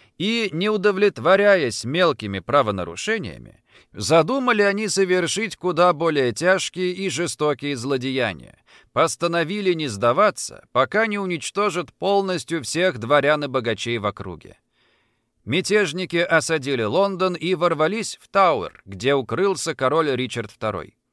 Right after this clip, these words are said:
Мятеж прекратился, когда король согласился исполнить требования восставших, в том числе отменить крепостное право. Однако, собрав войска, он взял свои слова назад.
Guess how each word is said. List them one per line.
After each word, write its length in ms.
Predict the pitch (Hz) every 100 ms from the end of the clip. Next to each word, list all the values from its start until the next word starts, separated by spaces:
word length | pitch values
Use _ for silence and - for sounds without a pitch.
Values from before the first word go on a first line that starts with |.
| _ _ 95
Мятеж 500 | 139 139 170 151 -
прекратился, 800 | 127 - 123 117 185 143 -
когда 320 | - 87 101 139
король 360 | 139 156 165
согласился 800 | 151 156 143 143 - 175 156 151
исполнить 560 | 131 - 160 160 143 -
требования 600 | 117 151 139 127 123 110
восставших, 680 | 101 - 156 156 - 160 _
в 60 | -
том 280 | 143 160
числе 400 | - 170 - 156
отменить 640 | 160 147 123 127 120 123 -
крепостное 600 | 127 117 110 - 101 101
право. 400 | - 80 - - _ _ _ _ _ -
Однако, 500 | 98 113 220 220 214
собрав 480 | 196 185 196 214
войска, 540 | 113 165 170 - 208 196
он 240 | 180 175
взял 340 | 127 175 185 165
свои 320 | 147 156 151
слова 420 | - 135 131 131
назад. 380 | 123 107 85